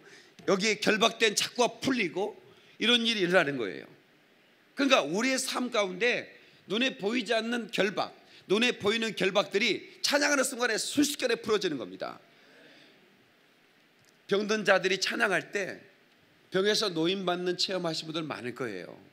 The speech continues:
그래서 여러분들, 어, 예배 시간에 조금 더 일찍 와서 그 정말 예배를 뜨겁게,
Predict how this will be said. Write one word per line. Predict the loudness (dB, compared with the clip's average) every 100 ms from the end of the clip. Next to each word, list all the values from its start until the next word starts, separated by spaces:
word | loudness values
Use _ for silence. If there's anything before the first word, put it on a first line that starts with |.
| _ _ _ _ _ _ _ _ -6
그래서 | -2
여러분들, | 0 0 0 0 0 -4 -20 -20 -20 -20 -4
어, | 0 0 -2 -6 -4
예배 | 0 2 2
시간에 | 2 0 0 -4 -8 -18 -20 _ _ _ _ _ _ -14
조금 | -6 -2 0
더 | 0
일찍 | 0 -2 0
와서 | -2 -2 -4 -6 -12 _ _ _ -10
그 | -6 -4
정말 | -4 0 2 4
예배를 | 2 2 0 -2
뜨겁게, | -8 -6 -6 -4 0 0 0 -6